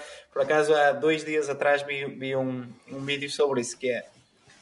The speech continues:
A razão pela qual tu não, não corres cinco quilómetros é porque tu chegas a casa e pensas, "Tenho que correr cinco quilómetros." Se tu atas os ténis e saís da porta,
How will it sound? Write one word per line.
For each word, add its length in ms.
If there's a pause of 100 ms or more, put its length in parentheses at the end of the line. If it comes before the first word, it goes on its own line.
(440)
A 60
razão 300
pela 160
qual 200
tu 120
não, 240
não 260
corres 280
cinco 240
quilómetros 520
é 80
porque 160
tu 80
chegas 320
a 80
casa 260
e 40
pensas, 240
"Tenho 220
que 60
correr 220
cinco 240
quilómetros." 480 (440)
Se 140
tu 160
atas 300
os 60
ténis 340
e 60
saís 300
da 100
porta, 520